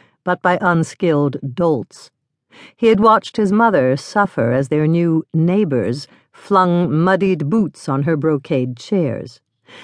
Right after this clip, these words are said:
At the same time, he thrilled at Russia's industrial ambitions. Building steel mills in Siberia and oil refineries on the Caspian Sea, laying out factories in Stalingrad.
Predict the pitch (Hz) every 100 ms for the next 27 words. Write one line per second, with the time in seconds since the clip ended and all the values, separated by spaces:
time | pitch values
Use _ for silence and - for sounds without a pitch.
0 | - 208 240 220 294 277 262 269 208 196
1 | 208 208 - 254 277 196 160 175 160 202
2 | 190 190 180 185 185 202 202 - 180 165
3 | 156 147 147 185 190 156 147 131 - _
4 | _ _ _ _ _ _ 120 147 185 180
5 | 175 175 175 - - 233 233 214 175 151
6 | 127 127 131 151 143 - 160 147 196 190
7 | 156 123 - - - 170 - 208 240 226
8 | 185 - 170 143 131 127 123 143 147 151
9 | - 196 - 180 170 165 - 214 131 104
10 | - - - 180 202 190 190 185 - -
11 | 254 - - 156 147 131 147 147 - 190
12 | 170 165 156 180 196 165